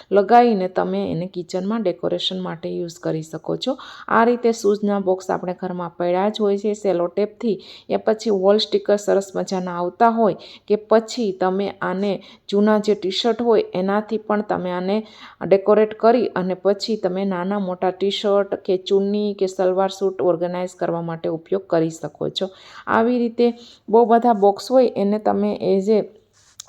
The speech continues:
સેવિંગ કિટ તરીકે યુઝ કરી શકો છો. આ રીતે રીલો લગાવી દેવાની છે.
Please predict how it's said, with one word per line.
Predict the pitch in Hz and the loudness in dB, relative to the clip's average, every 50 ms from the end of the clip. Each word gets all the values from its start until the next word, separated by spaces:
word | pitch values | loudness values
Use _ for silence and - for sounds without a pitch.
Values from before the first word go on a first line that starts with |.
| _ _ - - - - - - | _ _ -12 -12 -12 -10 -4 4
સેવિંગ | 220 220 220 226 226 240 233 | 4 6 6 6 4 2 0
કિટ | 233 214 214 214 - - | 0 0 -2 -2 2 2
તરીકે | 202 185 185 185 - 208 | 4 4 4 2 0 0
યુઝ | 214 220 202 190 185 190 | 2 4 4 2 2 2
કરી | - 180 170 175 | 0 0 0 0
શકો | 185 185 - 180 185 180 185 | 0 0 -2 -2 0 0 0
છો. | 190 - 226 | 0 0 -2
આ | 202 175 | 0 0
રીતે | 170 180 185 185 - 180 175 | 0 0 -2 0 2 2 2
રીલો | 170 185 190 190 196 202 202 208 208 - | 2 2 0 2 2 2 2 2 0 0
લગાવી | 190 190 185 190 196 196 190 | 0 0 2 4 4 2 4
દેવાની | 190 190 196 196 190 196 196 196 | 2 0 0 0 0 0 -2 -2
છે. | 196 - 214 208 | -2 -2 -2 -4